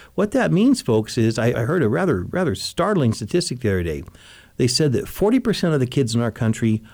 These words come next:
are born out of wedlock. Twenty percent of the kids in our country are aborted. Now, you think about that. I'm gonna say that again. Forty percent of the kids in this country are born without the parents being married.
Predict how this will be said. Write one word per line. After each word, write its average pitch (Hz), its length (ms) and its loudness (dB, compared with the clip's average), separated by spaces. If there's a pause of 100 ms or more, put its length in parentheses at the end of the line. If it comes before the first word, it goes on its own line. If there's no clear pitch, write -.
(160)
are 104 120 -2
born 110 360 0
out 110 100 0
of 101 120 0
wedlock. 95 520 -2 (400)
Twenty 240 300 2
percent 139 340 0
of 104 60 2
the 107 40 0
kids 104 300 -2
in 107 60 0
our 98 80 -4
country 110 420 -2
are 98 240 -4
aborted. 101 560 0 (480)
Now, 123 80 0
you 156 80 2
think 233 260 2
about 104 240 0
that. 95 100 -2
I'm 156 160 0
gonna 190 160 2
say - 180 -2
that 156 160 2
again. 127 400 0 (440)
Forty 220 420 2
percent 170 520 -2
of 113 120 -2
the 98 100 -4
kids 175 340 -2
in 170 100 2
this 160 160 -2
country 107 540 0 (300)
are 101 140 -2
born 147 460 2
without 127 500 -2
the 147 80 -2
parents 120 520 0
being 104 420 2
married. 95 520 -2